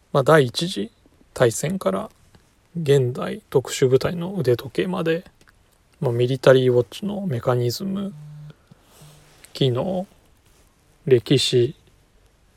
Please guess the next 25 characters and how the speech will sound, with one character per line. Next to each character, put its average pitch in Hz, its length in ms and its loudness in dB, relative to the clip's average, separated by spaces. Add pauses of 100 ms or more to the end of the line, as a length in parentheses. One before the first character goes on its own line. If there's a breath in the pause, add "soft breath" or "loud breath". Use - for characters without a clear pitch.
(380)
あ 135 100 0
と 185 420 4
価 - 160 -16
格 147 260 6
も、 139 260 4 (1160)
ま 131 100 2
あ、 - 20 -2
当 143 200 8
時 120 100 2
の 147 120 -4
価 - 140 -14
格 127 240 -2
な 117 120 0
ん 113 80 -4
で 139 100 -6
し - 120 -10
ょ 202 60 -4
う 175 40 -6
け 185 120 -8
ど、 196 280 -4 (520)
つ - 140 2
い 107 60 2
て - 120 -12
ま - 100 -18
す。 - 300 -12